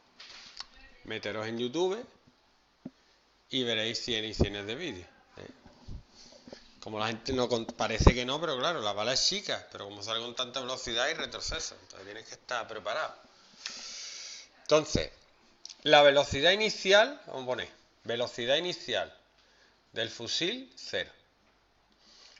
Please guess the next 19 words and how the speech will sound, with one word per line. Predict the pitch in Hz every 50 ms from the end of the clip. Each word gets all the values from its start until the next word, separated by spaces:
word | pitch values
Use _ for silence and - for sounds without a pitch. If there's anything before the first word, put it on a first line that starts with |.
| - -
Velocidad | - 113 120 127 120 - - 123 127
inicial | 143 151 156 147 - 120 107 104 101
de | 104
la | 101 101
bala, | 104 131 170 190 220 214
cero. | - - - 110 95 90 85
Y | 98 110
el | 113 110
dato | 120 143 156 185
que | 175 185
me | 190 190 190
dan | 196 208 220 262 - - - - _ _ _ _ _ _ _ - - - _ - _ -
es | - 156 175
la | 190 185 160
velocidad | 143 131 123 117 - - 120 107 120 123 -
final | - 127 143 160 190 180
de | 160 127
la | 107
bala. | 87 87 71 64 -